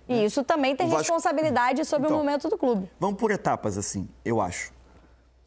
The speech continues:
Speaker 2: Quando um jogador como o Verratti manifesta dessa forma um descontentamento, como quando outros jogadores manifestam, isso pra mim reflete muito um aspecto do futebol brasileiro,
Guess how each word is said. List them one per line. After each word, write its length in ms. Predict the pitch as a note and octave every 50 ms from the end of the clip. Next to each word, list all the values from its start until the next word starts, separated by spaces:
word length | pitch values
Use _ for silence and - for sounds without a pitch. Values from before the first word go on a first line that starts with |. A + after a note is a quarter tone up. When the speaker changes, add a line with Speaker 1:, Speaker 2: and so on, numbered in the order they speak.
| _ _ _ _ _ _ _ -
Speaker 2:
Quando 260 | - F3 G3 G3+ A3+
um 240 | A3+ G#3 F#3+ F3+ E3+
jogador 320 | D3 E3 C#3+ D3+ C#3 C#3+
como 180 | C#3 D3+ B2+ B2+
o 40 | G#2+
Verratti 460 | A#2+ A2+ A2 A#2 A2 G#2+ - - -
manifesta 480 | G#2+ G#2+ G#2 F2+ - A#2+ A2 - - G#2
dessa 240 | A2+ A#2+ - -
forma 340 | G2 - - B2+ B2+ A#2+ G#2+
um 40 | G#2
descontentamento, 840 | G2 - - - A2+ G#2 - A#2 A2 A2 G2+ A2+ C3+ C#3 B2 - -
como 260 | B2+ B2+ A#2 A#2 A#2
quando 260 | A#2 B2 C3+ C3 B2
outros 240 | C3+ D3 D3+ - A2+
jogadores 460 | G#2 B2+ A2 A2+ G2+ A2 A2+ A2+ F#2
manifestam, 560 | G#2+ G#2 G2+ F#2+ - - B2 A#2 - - - - - - - - - - _ - _ _ _ -
isso 160 | D#3+ D#3 -
pra 120 | - F3 E3
mim 120 | F3+ G#3
reflete 500 | G3+ F#3+ E3+ - - F3+ F3+ - - -
muito 320 | D#3 F3+ G#3+ A3+ - - F3+
um 60 | E3+
aspecto 420 | D3 - - - C#3+ C3+ - -
do 80 | A#2+ A#2
futebol 320 | - - A#2 A#2 B2 B2+
brasileiro, 520 | A#2 A#2 A2+ F#2+ A2 B2 C#3 C3+ G2+ -